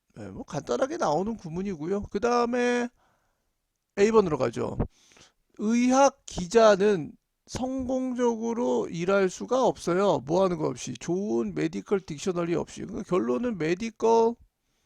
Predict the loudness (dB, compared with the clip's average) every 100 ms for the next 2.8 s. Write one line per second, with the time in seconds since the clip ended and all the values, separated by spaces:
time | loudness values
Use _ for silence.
0 | _ _ _ _ _ _ _ _ _ -6
1 | -2 2 4 2 0 -8 -8 -4 0 2
2 | 0 -2 -4 -4 -2 0 0 -2